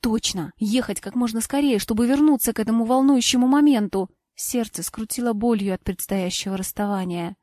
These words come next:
Сейчас чувство нужно держать в тайне и откровенно поговорить с королевой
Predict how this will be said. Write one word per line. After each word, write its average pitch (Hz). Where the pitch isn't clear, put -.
Сейчас 196
чувство 220
нужно 202
держать 202
в -
тайне 190
и 208
откровенно 240
поговорить 220
с -
королевой 254